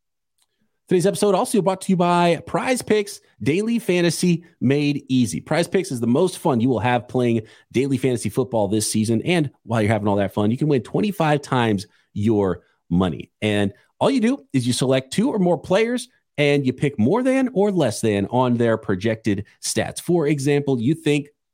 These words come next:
"Hey, Kirk Cousins is gonna torch the San Francisco forty-niners on Monday Night Football. I'm gonna go more than on those passing yards." People might look at you a little sideways, but guess what? You could have made, uh, up to twenty-five times your money if you're stacking those correct picks on top of each other. And Prize Picks has something nobody else has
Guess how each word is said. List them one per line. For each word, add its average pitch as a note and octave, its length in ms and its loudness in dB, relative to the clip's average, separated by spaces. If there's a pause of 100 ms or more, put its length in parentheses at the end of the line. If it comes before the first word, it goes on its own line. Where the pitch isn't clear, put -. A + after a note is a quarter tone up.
"Hey, G3+ 240 0 (720)
Kirk C#4+ 200 -4
Cousins G#3 300 2
is D#3 60 -2
gonna E3 180 0
torch - 320 -2
the E3 80 -2
San F3 140 0
Francisco E3 340 -2
forty-niners E3 420 2
on E3 120 2
Monday F3 180 2
Night E3+ 120 0
Football. F3+ 360 0
I'm C#3+ 80 0
gonna G3+ 100 0
go D#3 180 0
more D3+ 260 2
than C#3 220 2
on B2 100 2
those C3 180 2
passing C#3 420 0
yards." F2 300 -2
People F#3+ 220 -4
might F3 180 0
look F#3+ 180 0
at F3 200 0
you F3+ 60 2
a - 20 0
little F3+ 180 2
sideways, F3 480 0
but B2+ 120 -2
guess D#3+ 260 -2
what? F3 180 2 (280)
You C3+ 100 0
could D3 140 -2
have C3 120 0
made, B2+ 240 2
uh, - 60 -2
up A#2+ 360 0
to G#2+ 60 -6
twenty-five C#3+ 600 0
times A#2 360 0 (100)
your A2 180 0
money G2 340 0 (240)
if G2 140 -4
you're G#2+ 80 -2
stacking G2+ 480 -2
those F2+ 280 0
correct - 460 -2
picks - 280 -4 (220)
on F2+ 140 -2
top F2 240 -2
of E2 80 -6
each D#2+ 160 -4
other. C#2+ 240 -2
And F3+ 360 2
Prize - 220 0
Picks - 220 -2
has D#3+ 180 -2
something D3+ 300 0
nobody C#3+ 320 0
else A2+ 160 -2
has B2 320 0